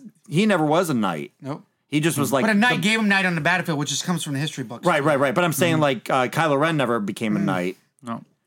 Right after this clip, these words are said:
Speaker 2: No,
Speaker 3: Yeah,
Speaker 2: he goes,
Speaker 3: he,
Speaker 2: "You will
Speaker 3: he
Speaker 2: call me sir."
Speaker 1: He goes, "You said it twice. The third time, you will not say the third time." Yeah, e-, everything about it, like, each piece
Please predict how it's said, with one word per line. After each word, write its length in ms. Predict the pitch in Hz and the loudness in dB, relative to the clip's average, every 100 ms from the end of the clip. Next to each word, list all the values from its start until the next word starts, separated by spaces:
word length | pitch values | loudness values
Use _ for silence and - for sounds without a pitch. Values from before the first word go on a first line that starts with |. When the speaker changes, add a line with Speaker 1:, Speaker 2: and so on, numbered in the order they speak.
| _ - | _ -10
Speaker 2:
No, 80 | |
Speaker 3:
Yeah, 80 | 117 | -4
Speaker 2:
he 60 | 135 | -2
goes, 100 | 151 | 0
Speaker 3:
he, 80 | 170 | 2
Speaker 2:
"You 100 | 240 | 2
will 120 | 202 | 0
Speaker 3:
he 60 | 151 | -2
Speaker 2:
call 260 | 185 185 | -2 -2
me 220 | 175 170 | -2 -4
sir." 640 | 147 - - - 196 160 117 | -6 -10 -10 -8 -4 -4 -2
Speaker 1:
He 80 | 151 | 2
goes, 240 | 165 113 | 2 0
"You 120 | 127 160 | -2 0
said 180 | 196 165 | 2 0
it 80 | - | 0
twice. 420 | 180 202 196 - | 2 2 2 -2
The 100 | 196 | -6
third 300 | - 190 170 | 0 0 2
time, 160 | 156 147 | 0 0
you 60 | |
will 80 | 139 | 2
not 200 | 135 143 | 0 -2
say 140 | - 131 | -2 -2
the 120 | 117 | 0
third 220 | - 113 | -2 -2
time." 120 | 113 135 | -2 -2
Yeah, 260 | 113 131 | -2 -4
e-, 120 | - _ _ - | -8 _ _ -2
everything 300 | 277 277 233 | 2 2 2
about 300 | 165 165 156 | 2 0 0
it, 40 | 143 | -2
like, 220 | 117 - _ _ _ _ _ 208 | -4 -8 _ _ _ _ _ -4
each 300 | 233 - - | -2 -4 -2
piece 440 | 208 214 190 - | 0 2 0 -4